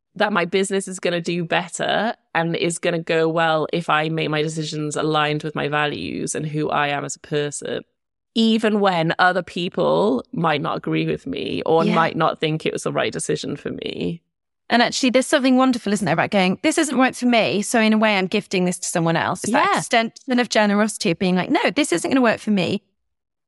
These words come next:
Speaker 2: but you might wanna think about this person and it's gonna be amazing." And it's so nice to hear you talking about connection. It's one of the reasons I wanted to start a podcast, 'cause I just love people. And
Speaker 1: Mm.
Speaker 2: it's exactly the same as you. We'll finish this recording and I'll be like, "Can I have your number? Can we meet?"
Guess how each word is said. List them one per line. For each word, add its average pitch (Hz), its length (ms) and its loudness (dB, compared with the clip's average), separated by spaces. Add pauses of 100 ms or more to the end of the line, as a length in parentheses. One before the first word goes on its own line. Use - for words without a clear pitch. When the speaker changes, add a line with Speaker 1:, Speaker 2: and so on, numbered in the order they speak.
(120)
Speaker 2:
but 202 120 0
you 196 120 2
might 214 180 4
wanna 190 160 0
think 175 200 -4
about 165 200 -2
this 185 180 -2
person 160 400 -2
and 165 120 2
it's - 100 -6
gonna 165 180 2
be 165 200 2
amazing." 175 680 0 (400)
And 240 100 4
it's 214 140 -4
so 294 240 2
nice 269 300 2
to 240 100 -2
hear 214 140 0
you 208 140 0
talking 185 400 0
about 165 280 0 (920)
connection. 226 380 0
It's - 100 -6
one 226 120 4
of 220 40 4
the - 20 2
reasons 214 240 0
I 202 60 2
wanted 185 240 0
to - 60 -8
start - 300 -2
a 247 120 -2
podcast, 165 280 -2
'cause - 120 -10
I 214 60 2
just - 260 -6
love 240 320 4
people. 247 420 0
And 180 220 2 (140)
Speaker 1:
Mm. 165 180 -4
Speaker 2:
it's 165 100 -4
exactly 233 400 0
the 220 60 0
same 220 260 2
as 208 80 -2
you. 202 320 2
We'll 233 200 2
finish 233 340 -2
this - 180 -6
recording 208 300 -2
and 180 100 2
I'll 175 60 0
be 196 120 0
like, 175 160 2
"Can 277 100 0
I - 20 4
have 285 80 0
your 302 80 2
number? 269 200 2
Can 240 140 -4
we 233 120 2
meet?" 247 400 2